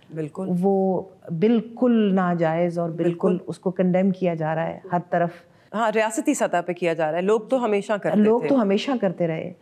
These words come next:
Speaker 2: लेकिन finally रियासत ने भी इस चीज़ को एक्नॉलेज
Speaker 1: कबूल
Speaker 2: किया
Speaker 1: किया।
Speaker 2: कि ये ऐसे नहीं होना चाहिए
Speaker 1: हम्म।
Speaker 2: था। बीबी के, अ, भी मैंडेट के ऊपर, क्योंकि उनके, वो भी स्ट्रगल उन्होंने बहुत की। उन्होंने एक नई पार्टी बनाई अपने वालिद के कत्ल के बाद,
Speaker 1: हम्म।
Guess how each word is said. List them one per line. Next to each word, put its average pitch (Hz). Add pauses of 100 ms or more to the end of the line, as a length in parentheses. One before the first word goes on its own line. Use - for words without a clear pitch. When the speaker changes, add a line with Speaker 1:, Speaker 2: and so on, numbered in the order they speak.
(220)
Speaker 2:
लेकिन 196
finally 202
रियासत 175
ने 190
भी 180
इस 180
चीज़ 175
को 170
एक्नॉलेज 165
Speaker 1:
कबूल 160
Speaker 2:
किया 170
Speaker 1:
किया। - (520)
Speaker 2:
कि 180
ये 180
ऐसे 175
नहीं 185
होना 160
चाहिए 156
Speaker 1:
हम्म। 185
Speaker 2:
था। 180 (460)
बीबी 208
के, 233
अ, -
भी 180
मैंडेट 180
के 185
ऊपर, 185
क्योंकि 196
उनके, 247
वो 220
भी 247 (160)
स्ट्रगल 226
उन्होंने 196
बहुत 170
की। 202
उन्होंने 233
एक 240
नई 214
पार्टी 190
बनाई 160 (300)
अपने 202
वालिद 180
के 180
कत्ल 170
के 170
बाद, 170 (120)
Speaker 1:
हम्म। 185